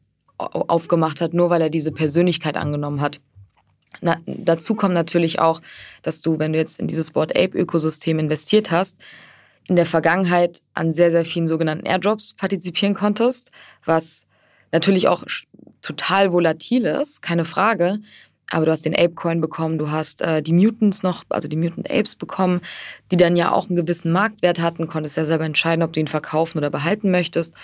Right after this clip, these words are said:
Und jetzt natürlich auch Zugang zu dieser sehr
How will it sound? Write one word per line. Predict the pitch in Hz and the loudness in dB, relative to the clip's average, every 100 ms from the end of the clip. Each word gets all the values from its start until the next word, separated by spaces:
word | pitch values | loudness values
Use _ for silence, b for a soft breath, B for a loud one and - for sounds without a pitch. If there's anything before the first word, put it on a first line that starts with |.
| B B | B B
Und | - 170 | -4 4
jetzt | 175 175 | 4 4
natürlich | 165 - 170 - | -4 -2 -2 0
auch | 170 | -2
Zugang | - - 175 175 165 165 | -4 -4 0 2 0 -4
zu | - | -4
dieser | 160 165 | 0 0
sehr | 147 160 160 165 | 2 2 2 0